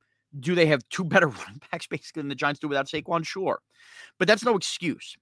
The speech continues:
And by the way, they didn't play great offensively either. Daniel Jones handed the Seattle Seahawks fourteen ga-, fourteen points last night because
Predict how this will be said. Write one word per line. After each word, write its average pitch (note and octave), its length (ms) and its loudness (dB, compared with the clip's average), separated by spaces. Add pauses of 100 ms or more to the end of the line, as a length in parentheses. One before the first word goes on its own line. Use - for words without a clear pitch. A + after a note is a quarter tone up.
(120)
And F#3+ 80 4
by A#3 80 12
the B3 60 10
way, A3 60 8
they G#3+ 80 8
didn't A#3+ 200 -4
play G#3+ 120 0
great F#3 260 4
offensively D3+ 640 2
either. C#3 300 2 (480)
Daniel G#3 380 2
Jones F3 420 -2
handed E3+ 340 -8
the - 60 -18
Seattle D3+ 300 -2
Seahawks D3+ 320 -4
fourteen C#3 580 -8
ga-, B2+ 280 -6
fourteen D#3 380 -6
points E3 360 -8
last A#2 200 -4
night A#2+ 80 -6
because A2+ 220 -12